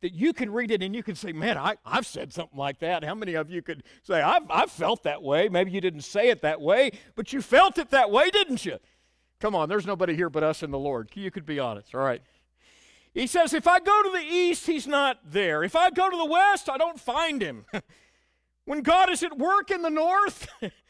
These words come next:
<laughs> I don't see him. What's Job saying?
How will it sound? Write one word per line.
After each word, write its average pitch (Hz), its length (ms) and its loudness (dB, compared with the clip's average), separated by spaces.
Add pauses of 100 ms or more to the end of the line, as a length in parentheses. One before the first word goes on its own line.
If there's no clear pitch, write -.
(100)
<laughs> - 480 -12
I 196 140 -2
don't 349 220 -4
see 427 400 0
him. 247 160 -4 (1600)
What's 330 240 -4
Job 302 340 2
saying? 208 380 -2